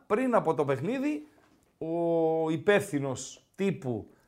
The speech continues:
και επικοινωνίας του, του παοκ μας έδινε τις, ε, διαπιστεύσεις, γιατί χωρίς τη διαπίστευση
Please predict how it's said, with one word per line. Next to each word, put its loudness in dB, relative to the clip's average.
και -2
επικοινωνίας 2
του, -2
του -6
παοκ 8
μας 2
έδινε 6
τις, -2
ε, 8
διαπιστεύσεις, 2
γιατί -2
χωρίς 6
τη -6
διαπίστευση -2